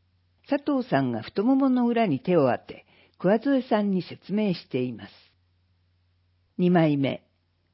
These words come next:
大きな競技用トラックを瞬く間に駆け抜けます。トラックを笑顔で走る佐藤さん。手を振り右足を上げて、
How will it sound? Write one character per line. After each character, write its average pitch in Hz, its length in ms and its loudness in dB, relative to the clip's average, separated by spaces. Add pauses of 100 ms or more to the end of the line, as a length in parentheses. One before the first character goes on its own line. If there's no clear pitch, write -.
(220)
大 311 200 0
き - 180 -4
な 131 120 0
競 196 280 0
技 247 160 -2
用 220 200 6
ト - 140 -4
ラ 175 140 2
ッ 165 40 -10 (120)
ク 110 180 -6
を - 140 -10 (320)
瞬 277 380 -2
く - 120 -10
間 196 120 0
に 135 120 2
駆 - 300 -4
け 135 40 0
抜 120 40 -2
け 127 140 -6
ま 113 120 -10
す。 - 60 -18 (1400)
ト 233 80 2
ラ 285 100 4
ッ 330 40 -2 (160)
ク 214 120 2
を 165 40 6
笑 156 200 4
顔 277 220 2
で 165 100 -4
走 139 300 -6
る 123 180 -8
佐 170 120 -2
藤 123 360 -2
さ - 80 -18
ん。 - 60 -20 (920)
手 320 140 2
を 285 60 2
振 165 200 -4
り 135 120 0
右 156 280 2
足 220 280 2
を 180 40 6
上 165 160 4
げ 147 120 0
て、 131 300 -2